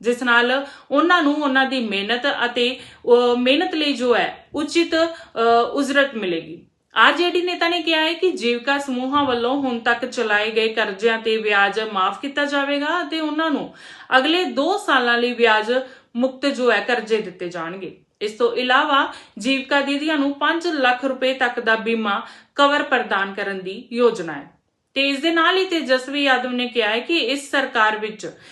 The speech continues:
ਜੀਵਕਾ ਦੀਦੀਆਂ ਦਾ ਜਿੰਨਾ ਸ਼ੋਸ਼ਣ ਹੋਇਆ ਹੈ, ਸ਼ਾਇਦ ਹੀ ਕਦੇ ਕਿਸੇ ਦਾ ਹੋਇਆ ਹੋਵੇ। ਜੀਵਕਾ ਦੀਦੀਆਂ ਤੋਂ ਬਿਨਾਂ ਕੋਈ ਕੰਮ ਪੂਰਾ ਨਹੀਂ ਹੋ ਸਕਦਾ, ਫਿਰ ਵੀ ਉਹਨਾਂ ਨੂੰ ਉਹਨਾਂ ਦਾ ਬਣਦਾ ਹੱਕ ਨਹੀਂ ਮਿਲਦਾ। ਜਦੋਂ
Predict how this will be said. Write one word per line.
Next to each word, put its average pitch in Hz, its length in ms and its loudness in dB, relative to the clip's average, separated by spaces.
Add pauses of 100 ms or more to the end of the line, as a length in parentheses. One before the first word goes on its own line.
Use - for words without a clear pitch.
(180)
ਜੀਵਕਾ 277 440 2
ਦੀਦੀਆਂ 285 400 0
ਦਾ 277 160 0
ਜਿੰਨਾ 277 400 0
ਸ਼ੋਸ਼ਣ 247 380 -4
ਹੋਇਆ 185 280 -4
ਹੈ, - 180 -16
ਸ਼ਾਇਦ 302 480 2
ਹੀ 269 160 -2
ਕਦੇ 202 340 -4
ਕਿਸੇ 202 280 -8
ਦਾ 185 100 -6
ਹੋਇਆ 175 260 -8
ਹੋਵੇ। - 320 -16 (520)
ਜੀਵਕਾ 240 380 0
ਦੀਦੀਆਂ 233 340 0
ਤੋਂ 233 160 2
ਬਿਨਾਂ 233 320 2 (300)
ਕੋਈ 403 260 2
ਕੰਮ 269 260 4
ਪੂਰਾ 247 260 0
ਨਹੀਂ 220 160 -4
ਹੋ 190 160 -8
ਸਕਦਾ, 165 460 -12 (160)
ਫਿਰ 330 260 2
ਵੀ 302 200 0
ਉਹਨਾਂ 294 320 2
ਨੂੰ 285 120 0
ਉਹਨਾਂ 262 480 -2
ਦਾ 277 120 2
ਬਣਦਾ 233 440 2
ਹੱਕ 233 260 -6
ਨਹੀਂ 233 320 -2
ਮਿਲਦਾ। 156 300 -8 (560)
ਜਦੋਂ 240 420 2